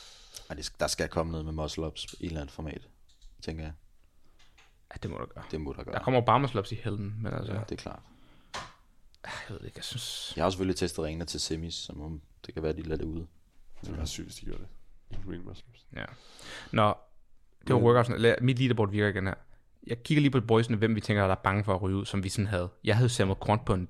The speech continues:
Speaker 2: fjerdeplads. Han ligger femogtredive.
Speaker 3: Åh, dude.
Speaker 2: Femogtredive! Han har fået en enogtyvende, en femogtredivte og en tredivte plads.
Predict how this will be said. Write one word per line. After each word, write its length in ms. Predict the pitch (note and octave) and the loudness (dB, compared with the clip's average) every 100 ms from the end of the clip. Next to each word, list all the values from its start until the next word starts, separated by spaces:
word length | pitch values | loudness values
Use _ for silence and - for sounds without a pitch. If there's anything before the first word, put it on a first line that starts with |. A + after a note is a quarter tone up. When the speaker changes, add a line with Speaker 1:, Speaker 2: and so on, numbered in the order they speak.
| - | -4
Speaker 2:
fjerdeplads. 520 | G2 A2+ - - - - | 0 0 0 -8 -12 0
Han 120 | A#2 | 4
ligger 160 | A#2 A2 - | 4 2 0
femogtredive. 640 | C3+ - - G2+ A2 C3+ B2 | -2 -2 -4 0 0 -2 -4
Speaker 3:
Åh, 240 | F2+ D2+ - - - | -4 -6 -6 -6 -6
dude. 140 | G2 E2 - - - | -8 -8 -12 -4 4
Speaker 2:
Femogtredive! 1000 | F3 D3 - - B2 B2 E3 F#3+ E3 A2 - - - | 4 4 2 2 6 6 6 2 0 -6 -8 -20 2
Han 100 | C3+ | 4
har 40 | |
fået 180 | C3 C#3+ | 6 6
en 100 | C3+ F3+ | 6 2
enogtyvende, 460 | F3+ - C#3+ C#3+ | 0 2 2 4
en 120 | B2+ | 4
femogtredivte 520 | A#2+ D#3 C#3+ - A#2 - | 4 4 2 0 -2 2
og 100 | A#2 | 0
en 60 | |
tredivte 440 | A#2+ - B2 - - | 0 0 -2 -2 -6
plads. 340 | - - | -6 -6